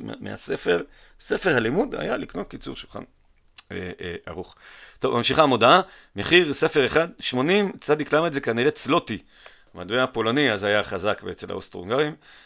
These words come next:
והקונה למכירה ישיג הוספה אחת לעשרה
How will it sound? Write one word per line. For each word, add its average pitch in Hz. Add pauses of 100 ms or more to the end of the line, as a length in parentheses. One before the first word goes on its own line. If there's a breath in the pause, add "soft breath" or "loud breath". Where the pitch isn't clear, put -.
(120)
והקונה 113
למכירה 170 (280 soft breath)
ישיג 196
הוספה 165 (220)
אחת - (180)
לעשרה 131